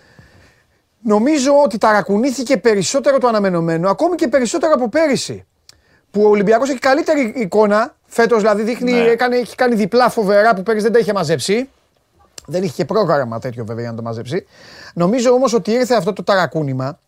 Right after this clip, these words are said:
Speaker 1: και πέρασε σε μια μερική, μερική αλλαγή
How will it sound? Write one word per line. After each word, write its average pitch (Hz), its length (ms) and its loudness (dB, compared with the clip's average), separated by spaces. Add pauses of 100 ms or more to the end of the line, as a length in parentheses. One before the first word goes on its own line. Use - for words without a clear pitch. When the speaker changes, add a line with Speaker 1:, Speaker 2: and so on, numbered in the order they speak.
(680)
Speaker 1:
και 170 140 -2
πέρασε 240 420 0
σε 180 180 -2
μια 233 240 -2
μερική, 196 840 -2 (540)
μερική 170 1000 -2
αλλαγή 160 920 0